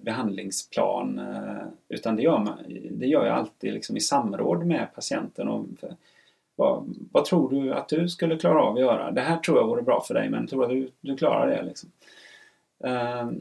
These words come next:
så det, vi är aldrig, vi är liksom aldrig auktoritära och säger, "Nu, du måste göra så här, det fattar du väl?" <laughs> Utan, utan det, det bygger alltid på vad, vad du klarar. Men det, det det kan handla om då,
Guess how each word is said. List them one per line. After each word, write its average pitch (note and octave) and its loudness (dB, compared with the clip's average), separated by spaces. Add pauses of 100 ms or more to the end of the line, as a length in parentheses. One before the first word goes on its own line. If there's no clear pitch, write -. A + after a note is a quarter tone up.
så - -4
det, - -4 (680)
vi C3+ 2
är B2 2
aldrig, A#2 2 (1080)
vi C#3 6
är D#3 4
liksom D3 0
aldrig D3 0
auktoritära - 0
och B2+ -6
säger, - -8
"Nu, B2+ -2
du C3 0
måste C3 2
göra A2 4
så A2 -2
här, B2 2
det G#2+ -2
fattar A#2+ -6
du - -8
väl?" - -10 (240)
<laughs> C3+ -2
Utan, A#2+ -4 (100)
utan C3+ 2
det, C#3 0
det C#3 -6
bygger C#3+ 4
alltid C#3 -2
på B2 -2
vad, B2 2
vad B2+ 0
du C3+ 2
klarar. A2 0 (480)
Men C#4+ 6
det, - 4
det D#3+ 8
det C#3+ 4
kan G3 2
handla D3+ 6
om C#3+ 6
då, B2 6